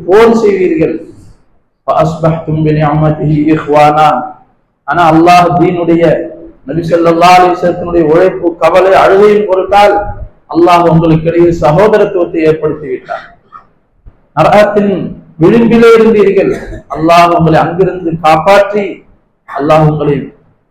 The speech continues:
சொர்க்கத்தில் உரியவர்களாக ஆக்கிவிட்டான் என்பதாக அல்லாஹ் சுப்ஹானஹு வ தஆலா தீனின் மூலமாக வழங்கப்பட்ட நியாமத்தையும் நினைவுபடுத்துகிறான். இப்படி தீன், துன்யா எல்லா வகையிலும் அல்லாஹ் சுப்ஹானஹு வ தஆலா நமக்கு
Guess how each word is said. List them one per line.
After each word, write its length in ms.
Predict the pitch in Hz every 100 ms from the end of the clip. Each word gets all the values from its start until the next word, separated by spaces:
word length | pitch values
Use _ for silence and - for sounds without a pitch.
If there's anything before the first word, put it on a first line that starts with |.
| _
சொர்க்கத்தில் 540 | 151 170 - 226 196 170 -
உரியவர்களாக 520 | 170 165 165 156 151
ஆக்கிவிட்டான் 640 | 143 156 151 151 151 147 - - - - _ - -
என்பதாக 400 | 170 160 160 170 151
அல்லாஹ் 280 | 156 160 160
சுப்ஹானஹு 440 | 160 165 165 160 156
வ 40 | 151
தஆலா 320 | 143 165 208 214 - - - - -
தீனின் 440 | 202 233 226 226
மூலமாக 400 | 220 208 202 202 196 175
வழங்கப்பட்ட 520 | 196 190 170 190 185 165
நியாமத்தையும் 680 | 165 208 220 220 220 247 214
நினைவுபடுத்துகிறான். 840 | 202 233 233 185 165 135 127 98 _ _ _ _ _ _ _ _ -
இப்படி 140 | 196 175 160
தீன், 260 | 226 240 202
துன்யா 280 | 202 214 226 214 190
எல்லா 220 | 202 202 180
வகையிலும் 420 | 180 202 208 185
அல்லாஹ் 220 | 180 180 185
சுப்ஹானஹு 500 | - 175 175 - 170
வ 60 | 160 160
தஆலா 260 | 143 147 180 180 - - - _
நமக்கு 280 | 165 185 180